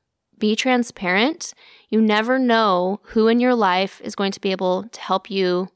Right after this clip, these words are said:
get out of the state that you're in. And the next one is reaching out is a sign of strength. Absolutely. So we need to remember that, because depression is real. Don't let anybody tell you otherwise.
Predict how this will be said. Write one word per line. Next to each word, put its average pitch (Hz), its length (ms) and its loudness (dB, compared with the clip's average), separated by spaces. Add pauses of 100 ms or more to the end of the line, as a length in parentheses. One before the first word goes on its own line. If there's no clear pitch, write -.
(120)
get 190 160 -2
out 170 240 0
of 240 300 -2 (220)
the 202 80 -4
state 165 320 -2
that 147 140 -4
you're 165 120 -4
in. 214 300 2 (560)
And 202 100 0
the 214 60 4
next 196 320 -2
one 226 360 2
is 226 320 0
reaching 240 420 0
out 277 340 0
is 208 140 -2
a 233 80 0
sign 247 340 0
of 240 100 0
strength. - 760 -2 (280)
Absolutely. 226 720 -2
So 190 180 -6
we 208 120 0
need 208 220 0
to - 140 -6
remember 196 300 -2
that, - 340 -2 (360)
because 196 280 -2
depression 208 460 -4
is 254 160 -2
real. 233 400 2 (580)
Don't 190 200 -2
let 196 160 2
anybody 202 340 -2
tell 208 160 -10
you 196 160 -6
otherwise. - 720 -8